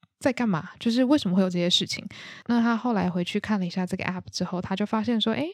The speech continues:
可能是因为同时间有很多周期在打架，所以他的人生就是会经历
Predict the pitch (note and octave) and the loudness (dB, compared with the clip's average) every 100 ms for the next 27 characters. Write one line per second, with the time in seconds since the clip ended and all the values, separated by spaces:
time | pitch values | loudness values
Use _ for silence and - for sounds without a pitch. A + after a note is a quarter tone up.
0 | - - - - G3+ F#3+ - C4+ C4+ B3 | -10 -20 -12 0 2 4 2 0 0 0
1 | - F3+ - F#3+ G3+ F#3+ - D3+ F#3+ G#3 | 0 0 0 0 2 2 0 0 2 2
2 | - G#3+ A3+ - - F3+ - - F3+ - | 4 2 2 -2 -2 -2 -2 -6 -4 -4
3 | F#3 F#3 - F#3+ G3+ F#3 E3+ F3 F#3+ F#3 | -4 -6 -4 -2 0 0 0 0 0 2
4 | F#3 - F#3+ F#3+ F#3+ F#3 F#3 | 0 0 2 2 0 -2 -2